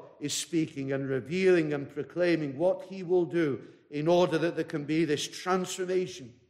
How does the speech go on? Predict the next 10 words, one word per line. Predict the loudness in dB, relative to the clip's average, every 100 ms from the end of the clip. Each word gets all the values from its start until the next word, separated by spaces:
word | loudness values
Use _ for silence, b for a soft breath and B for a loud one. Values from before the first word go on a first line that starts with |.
| _ _ _ _ _ _ _ -4
And | -2
it | -2
shows | 0 2 2 0
us | 0 0
that | -2
the | -2
gospel | -4 -10 -8 -6 -6 -2 0
is | 0 0
something | -2 -2 -2 -2 2
that | 0